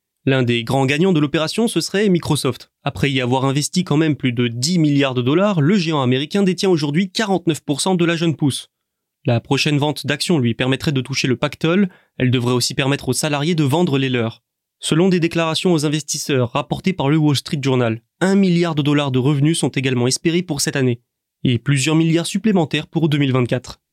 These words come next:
De très bonnes nouvelles quand on sait que la commercialisation des I A est l'un des plus gros défis pour des sociétés d'I A comme OpenAI. La start-up a réussi à générer des revenus grâce à des abonnements pour ses I A à destination des particuliers comme des entreprises,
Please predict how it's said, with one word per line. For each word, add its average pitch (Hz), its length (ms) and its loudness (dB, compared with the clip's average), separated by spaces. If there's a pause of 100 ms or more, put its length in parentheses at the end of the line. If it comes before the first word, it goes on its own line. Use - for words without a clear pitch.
(140)
De 120 160 4
très 131 200 -2
bonnes 135 200 2
nouvelles 175 280 2
quand 185 220 0
on 185 80 2
sait 202 140 -4
que 160 80 0
la 135 80 2
commercialisation 147 720 0
des 127 260 -2
I 156 60 -4
A 156 160 -4
est 127 100 2
l'un 131 140 2
des 120 100 -2
plus 127 200 0
gros 131 200 2
défis 170 280 0
pour 135 160 0
des 131 100 0
sociétés - 340 -4
d'I 135 160 -2
A 165 60 -2
comme 139 180 2
OpenAI. 135 640 0 (380)
La 131 80 2
start-up 147 420 -2
a 131 60 -2
réussi 127 340 -4
à 135 60 -6
générer 139 320 0
des 139 100 0
revenus 151 340 2
grâce 127 300 -2
à 127 60 -2
des 120 180 -2
abonnements 131 380 2
pour 165 160 -4
ses 139 240 -2
I 151 60 0
A 175 120 2
à 131 80 2
destination 127 560 0
des 120 160 0
particuliers 139 560 -2
comme 165 240 2
des 196 140 2
entreprises, 180 580 0